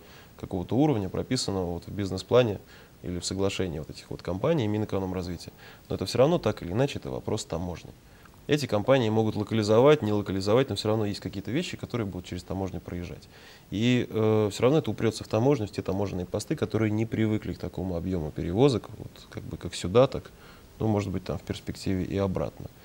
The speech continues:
Получается, что это все разговоры, так, как бы, мы говорим о чем-то, о хорошем, да, а сами не понимаем, что на периферии у нас нет возможности. То есть получается, что это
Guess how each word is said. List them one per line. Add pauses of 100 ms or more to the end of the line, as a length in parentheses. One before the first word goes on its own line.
(420)
Получается,
что
это
все
разговоры,
так,
как
бы,
мы
говорим
о
чем-то,
о
хорошем,
да,
а
сами
не
понимаем,
что
на
периферии
у
нас
нет
возможности. (460)
То
есть
получается,
что
это